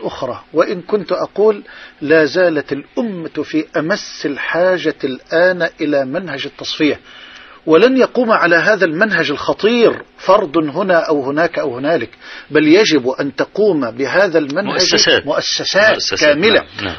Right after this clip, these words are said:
Speaker 1: وتتبنى
Speaker 2: مم.
Speaker 1: عطاء، آه، وتتبنى هذا ال-، التصحيح دول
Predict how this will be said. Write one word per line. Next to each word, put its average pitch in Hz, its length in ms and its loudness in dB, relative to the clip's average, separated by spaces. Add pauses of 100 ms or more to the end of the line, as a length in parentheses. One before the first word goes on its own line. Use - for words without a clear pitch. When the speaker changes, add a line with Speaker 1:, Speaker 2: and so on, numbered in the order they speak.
(100)
Speaker 1:
وتتبنى 165 720 2
Speaker 2:
مم. 180 80 0
Speaker 1:
عطاء، 156 920 4 (480)
آه، 139 200 4
وتتبنى 170 640 4
هذا 180 300 4
ال-، 143 220 0
التصحيح 160 840 -2
دول 190 360 6